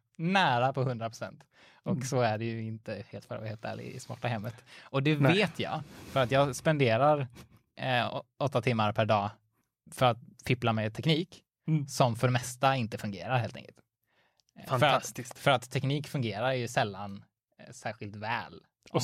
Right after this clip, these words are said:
Speaker 1: ska vara
Speaker 2: särskilt
Speaker 1: helt
Speaker 2: inte
Speaker 1: ärlig.
Speaker 2: när det verkligen behövs.
Speaker 1: <laughs> Nej.
Speaker 2: Det är ju alltid då det krisar.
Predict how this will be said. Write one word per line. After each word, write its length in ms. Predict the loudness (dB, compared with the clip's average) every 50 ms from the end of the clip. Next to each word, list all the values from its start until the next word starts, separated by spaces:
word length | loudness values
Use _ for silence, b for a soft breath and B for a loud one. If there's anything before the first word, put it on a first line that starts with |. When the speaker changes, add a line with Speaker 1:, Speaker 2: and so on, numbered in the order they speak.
| 2 4
Speaker 1:
ska 80 | 6 6
vara 120 | 6 4
Speaker 2:
särskilt 180 | 4 4 4 6
Speaker 1:
helt 120 | 6 6
Speaker 2:
inte 100 | 6 6
Speaker 1:
ärlig. 140 | 6 6 6
Speaker 2:
när 120 | 4 4 4
det 200 | 2 2 4 4
verkligen 540 | 6 6 6 2 0 -4 -4 -2 -2 -2
behövs. 540 | -2 2 2 2 0 0 -4 -12 -12 -12 -14 -18 -20 -20
Speaker 1:
<laughs> 160 | -20 -20 -20 -14
Nej. 220 | -8 -8 -8 -8 -10 -18 _ _
Speaker 2:
Det 80 | 0 0
är 40 |
ju 100 | 2 2 0
alltid 500 | 0 -2 -2 -2 -2 -2 -2 -2 -2 -2
då 260 | -2 -2 -2 -2 -4
det 140 | -10 -12 -12
krisar. 580 | -8 -6 -6 -6 -6 -8 -10 -12 -8 -10 -10